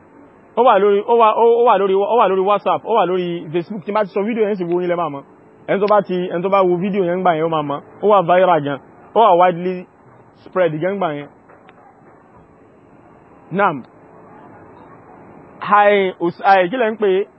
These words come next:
Donald Trump, President America. Ó lọ, ó, ìgbà time, àwọn time tó ń ṣe campaign ni. Ibi tó ti wá ń ṣe campaign lọ́wọ́, voice kan sọ pé, "Allahu Akbar!" Donald Trump báyìí,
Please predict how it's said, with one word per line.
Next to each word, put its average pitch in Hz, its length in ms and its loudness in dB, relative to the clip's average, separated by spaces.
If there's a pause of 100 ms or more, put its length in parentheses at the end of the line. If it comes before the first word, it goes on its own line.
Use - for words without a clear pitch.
(120)
Donald 202 340 0
Trump, 226 260 -2 (1120)
President 220 420 -4
America. 196 440 -4 (600)
Ó 196 100 0
lọ, 202 140 4 (160)
ó, 214 60 2 (160)
ìgbà 175 160 0 (220)
time, 233 240 2
àwọn 185 280 -2
time 240 220 0
tó 190 80 -4
ń 185 80 -6
ṣe 180 80 -6
campaign 160 480 -2
ni. 135 60 -14 (480)
Ibi 185 120 -6
tó 285 100 2
ti 277 60 0
wá 277 100 2
ń 247 60 0
ṣe 247 60 -2
campaign 233 340 0
lọ́wọ́, 240 300 4 (240)
voice 247 280 4
kan 269 120 0
sọ 233 80 0
pé, 247 80 2 (100)
"Allahu 339 540 6 (120)
Akbar!" 330 300 4 (1000)
Donald 285 300 -2
Trump 294 240 -4
báyìí, 277 220 -4